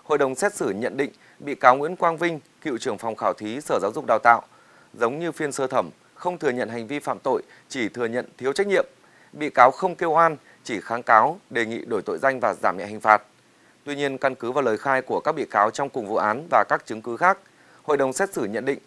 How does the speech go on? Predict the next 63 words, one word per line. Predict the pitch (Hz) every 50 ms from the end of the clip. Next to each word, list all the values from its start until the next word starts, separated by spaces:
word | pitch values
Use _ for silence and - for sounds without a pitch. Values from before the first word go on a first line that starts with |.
| _ _ _ _ _ _
ông | - 156 165
Vinh | 160 165 160 147
có | 147 139
vai | 135 151 151 143
trò | - 131 117 107 101
chủ | - - 101
mưu | 98 123 139
vụ | 127 123 117
án. | 95 107 110 131 160 190 - _ _ _ _ _ _ _ _ _ _ _ _
Tại | - 143 127 127
phiên | - 160 160 151
phúc | - 196 196
thẩm, | 185 156 110 80 - _ _
ông | - 139 139
Vinh | 156 147 139 135
đã | 127 127 -
không | - 160 139
thành | 135 135 113 95
khẩn | - 101 82
khai | - 135 135
báo, | 120 113 110 113 131 170 190 _ _ _ _ _
không | - - - 185 175 -
có | 165 165
căn | - 156 156
cứ | - - 131 120 127 143 156
chấp | - - 185 180
nhận | 165 107
kháng | - - 117 113
cáo. | - 113 107 117 147 - - _ _ _ _ _ _ _ _ _ _ _
Hội | - 156 147
đồng | 156 151 143
xét | 139 - 208 202
xử | - - 156 107 190 -
tuyên | 165 165 151
phạt | - 147 127 - -
bị | 127 127 110
cáo | - - 117 123
Vinh | 123 156 160 156 139 -
y | - 143 147 143
án | 117 117 110 120 120
tám | - 123 117 143
năm | 147 139
tù. | - 147 131 117 107 - _ _ _ _ _ _ - -
Hai | - - 170 170
bị | 147 120 -
cáo | 117 117 123
còn | - 151 127 120
lại | 120 120 117 - - - - _
là | - 117 120 117 113 110 107
Đỗ | 110 117 127 165
Mạnh | 180 151 90 -
Tuấn, | 135 117 117 147 180 202 _ _ -
cựu | 160 135 117
hiệu | 117 123 87 -
phó | - 110 117 135
trường | - - 135 117
dân | - 139 135
tộc | - 117 104
nội | 113 101 101
trú | - 113 110 127
huyện | 156 127
Lạc | 107 117 110 -
Thủy, | - 117 101 82